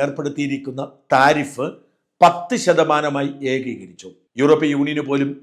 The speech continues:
ഇരുപത് ശതമാനമായിരുന്നു, ഇന്ത്യക്ക് ഇരുപത്താറ് ശതമാനമായിരുന്നു. ഇസ്രായേൽ അമേരിക്കയുടെ സഖ്യകക്ഷിയായിട്ടും ഏതാണ്ട് മുപ്പത് ശതമാനത്തിലധികമായിരുന്നു. മൂന്ന്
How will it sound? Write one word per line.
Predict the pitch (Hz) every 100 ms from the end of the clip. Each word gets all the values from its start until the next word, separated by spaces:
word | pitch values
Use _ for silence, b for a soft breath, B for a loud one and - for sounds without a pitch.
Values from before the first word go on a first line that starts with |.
| 135
ഇരുപത് | 143 151 143
ശതമാനമായിരുന്നു, | 139 139 139 135 135 139 156 190 _ _ _ _ _
ഇന്ത്യക്ക് | 135 143 139 139
ഇരുപത്താറ് | 143 151 156 143 139
ശതമാനമായിരുന്നു. | 135 139 139 135 135 139 156 156 _ _ _ _ _
ഇസ്രായേൽ | 165 165 226 190 95 - _ _ _ -
അമേരിക്കയുടെ | 151 160 165 165 156 151 143
സഖ്യകക്ഷിയായിട്ടും | 143 - 190 156 - 143 131 123 101 87 _ _ _ _
ഏതാണ്ട് | 139 147 147
മുപ്പത് | 143 170 160 -
ശതമാനത്തിലധികമായിരുന്നു. | 139 139 135 135 131 131 123 110 90 85 - _ _ _ -
മൂന്ന് | 220 285